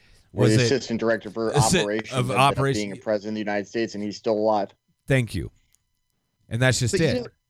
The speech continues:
Speaker 2: Wouldn't it be
Speaker 3: Dallas
Speaker 2: something?
Speaker 3: to me, Dallas to me is almost just opportunity. I mean, it,
Speaker 2: Yes.
Speaker 3: it, th-, there are those other connections there, but once something this big happens and once you have a million pages of documents,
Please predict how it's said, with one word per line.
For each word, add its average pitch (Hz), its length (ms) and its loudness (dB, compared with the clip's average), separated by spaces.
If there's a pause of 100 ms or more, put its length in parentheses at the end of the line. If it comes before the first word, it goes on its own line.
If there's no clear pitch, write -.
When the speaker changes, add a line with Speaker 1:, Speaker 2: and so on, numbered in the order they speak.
(160)
Speaker 2:
Wouldn't 165 320 2
it 247 160 2
be 156 60 4
Speaker 3:
Dallas 151 140 2
Speaker 2:
something? 165 240 -2
Speaker 3:
to 135 40 -2
me, 131 380 -2 (680)
Dallas 220 380 -2
to - 120 -10
me 160 180 -6
is 113 220 -6
almost 131 520 -8
just 110 360 -4
opportunity. 98 960 -8
I 104 40 -4
mean, 110 180 0
it, 107 100 -2
Speaker 2:
Yes. 104 300 -4
Speaker 3:
it, 156 180 0
th-, 170 140 0
there 202 180 0
are 180 160 2
those 147 240 0
other 135 160 2
connections 123 640 -6
there, 135 420 -2 (540)
but 139 420 0 (400)
once 180 320 -2
something 156 380 -2
this 147 140 0
big 131 200 -2
happens 117 540 -4
and 110 120 0
once 139 200 -2
you 143 80 2
have 135 140 0
a 110 60 0
million 113 380 2
pages 107 440 0
of 98 100 -2
documents, 117 720 -2